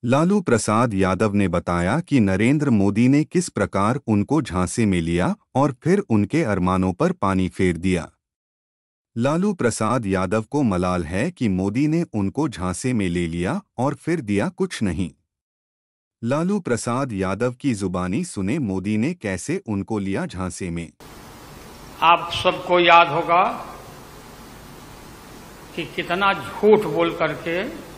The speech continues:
Speaker 2: कितना अफवाह फैला करके इस सत्ता में लोग आए थे। मेरा भी नाम उस समय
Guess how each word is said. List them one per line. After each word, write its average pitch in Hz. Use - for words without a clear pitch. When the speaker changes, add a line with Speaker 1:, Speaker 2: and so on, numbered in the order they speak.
Speaker 2:
कितना 170
अफवाह 165
फैला 165
करके 160
इस 135
सत्ता 165
में 156
लोग 143
आए 139
थे। -
मेरा 196
भी 170
नाम 131
उस 151
समय 131